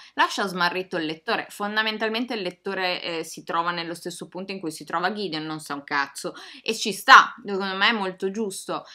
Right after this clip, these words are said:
però personalmente anche quello è un pochino la cosa che mi rendo conto avremo la necessità di capire un po' meglio o comunque più nel dettaglio,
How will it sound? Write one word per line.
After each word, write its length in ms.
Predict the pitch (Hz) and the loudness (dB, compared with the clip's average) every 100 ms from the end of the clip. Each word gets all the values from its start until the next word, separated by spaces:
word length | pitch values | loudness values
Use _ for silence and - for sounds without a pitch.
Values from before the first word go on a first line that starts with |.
| - - | -20 -10
però 500 | 285 269 254 247 247 247 | -2 4 6 6 4 -2
personalmente 1200 | 226 233 226 226 208 196 202 202 202 196 185 - | -6 -4 0 0 0 -4 -4 -4 -2 -2 -6 -4
anche 300 | 320 320 226 | -4 -4 -8
quello 400 | - 196 190 180 | -2 0 2 0
è 120 | - | 0
un 160 | 185 190 | -2 -4
pochino 400 | 190 - 202 185 | -12 -10 -6 0
la 160 | 165 - | -2 0
cosa 280 | 185 185 | -4 -4
che 120 | 185 170 | -6 -6
mi 140 | 170 | -4
rendo 420 | 185 202 180 165 | -4 -4 -6 -6
conto 680 | - 160 160 156 156 156 - _ _ _ _ | -6 -8 -8 -6 -6 -6 -10 _ _ _ _
avremo 340 | 220 214 208 185 | 2 2 2 2
la 140 | 175 | 2
necessità 560 | 170 175 165 - 156 165 | 0 -8 -10 -10 -10 -8
di 120 | 160 | -8
capire 380 | 156 147 151 156 | -10 -6 -6 -6
un 100 | 156 | -8
po' 140 | 151 | -8
meglio 280 | 151 175 165 | -8 -8 -8
o 120 | 233 | -8
comunque 380 | - 240 175 151 | -6 -6 -8 -8
più 120 | 185 | -6
nel 240 | 165 151 147 | -4 -6 -6
dettaglio, 680 | 151 - - - 143 147 | -8 -8 -10 -8 -8 -8